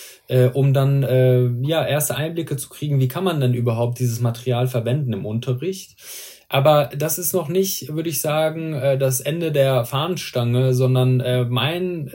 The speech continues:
Ziel ist es eigentlich, mit unterschiedlichen anderen WissenschaftlerInnen ein Buch, äh, zu konzipieren, ähm, äh, das sich nennt, äh, Didaktik der Rassismuskritik,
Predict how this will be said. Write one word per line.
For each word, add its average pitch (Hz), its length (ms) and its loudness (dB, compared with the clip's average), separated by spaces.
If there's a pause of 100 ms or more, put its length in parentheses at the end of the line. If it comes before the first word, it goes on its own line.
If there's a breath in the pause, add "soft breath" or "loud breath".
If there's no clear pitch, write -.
(100)
Ziel 170 380 0
ist 160 160 -4
es 156 160 -4
eigentlich, 147 400 -4
mit 139 220 -4
unterschiedlichen 147 720 -6
anderen 156 340 -2
WissenschaftlerInnen 143 1040 -2 (480 loud breath)
ein 127 480 2
Buch, 190 480 -4
äh, 147 220 -2
zu 143 180 -6
konzipieren, 165 960 -4
ähm, 135 500 -2 (560 loud breath)
äh, 127 340 4
das 131 320 0
sich 127 160 -2
nennt, 143 600 0
äh, 127 360 2
Didaktik 139 680 0
der 139 160 2
Rassismuskritik, - 1160 -4